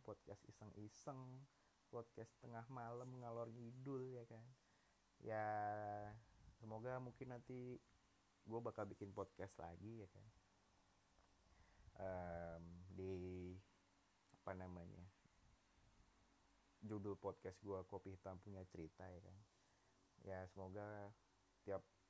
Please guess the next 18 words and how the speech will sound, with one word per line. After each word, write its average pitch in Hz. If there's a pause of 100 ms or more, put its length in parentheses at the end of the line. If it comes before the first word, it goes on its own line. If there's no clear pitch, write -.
(160)
gelas 98
kopi -
hitam 113
yang 107
gue 110
seruput - (160)
nantinya 127
bakal 110 (960)
memberikan 107
banyak 104
inspirasi 107
yang 117
bakal 98 (480)
gue 98
ceritakan 95
lagi 95
di 104
podcast 95